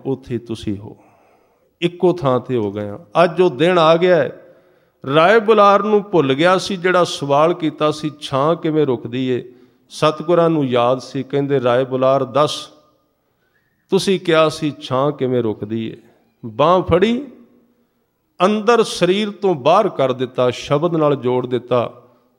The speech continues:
ਦੇਹ ਤੋਂ ਜਦੋਂ ਬਾਹਰ ਸੁਰਤ ਨਿਕਲੀ, ਸ਼ਬਦ ਨਾਲ ਜੁੜੀ, ਅੰਦਰ ਇੰਜ ਲੱਗਦਾ ਜਿਵੇਂ ਸਾਰੀਆਂ ਚੀਜ਼ਾਂ ਰੁਕ ਗਈਆਂ ਨੇ।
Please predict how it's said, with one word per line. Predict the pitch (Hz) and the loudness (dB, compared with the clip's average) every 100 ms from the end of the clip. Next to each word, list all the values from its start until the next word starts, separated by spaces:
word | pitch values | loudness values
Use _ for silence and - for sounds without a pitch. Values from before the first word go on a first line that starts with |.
| 123 | -20
ਦੇਹ | 110 170 190 | -4 2 2
ਤੋਂ | 190 175 | 2 -2
ਜਦੋਂ | 151 151 151 | -2 -2 -2
ਬਾਹਰ | 120 135 160 | 0 0 2
ਸੁਰਤ | 147 - 131 135 | -2 -6 -6 -4
ਨਿਕਲੀ, | 143 131 131 139 | -4 -4 -4 -6
ਸ਼ਬਦ | 131 - 123 139 147 | -6 -4 -4 -4 -2
ਨਾਲ | 139 127 | -2 -2
ਜੁੜੀ, | 113 127 175 175 - - _ _ _ _ _ _ _ _ | -2 2 2 0 -8 -20 _ _ _ _ _ _ _ _
ਅੰਦਰ | 147 151 165 156 - | -2 2 0 -2 -2
ਇੰਜ | 170 185 | -2 0
ਲੱਗਦਾ | 170 123 123 131 143 | 0 0 0 -2 -2
ਜਿਵੇਂ | 139 143 139 | -2 -4 -4
ਸਾਰੀਆਂ | - - 127 127 139 135 | -6 -4 -2 -2 -4 -6
ਚੀਜ਼ਾਂ | 135 120 123 117 | -8 -6 -4 -4
ਰੁਕ | 104 101 | -6 -8
ਗਈਆਂ | 110 107 | -8 -8
ਨੇ। | 104 | -10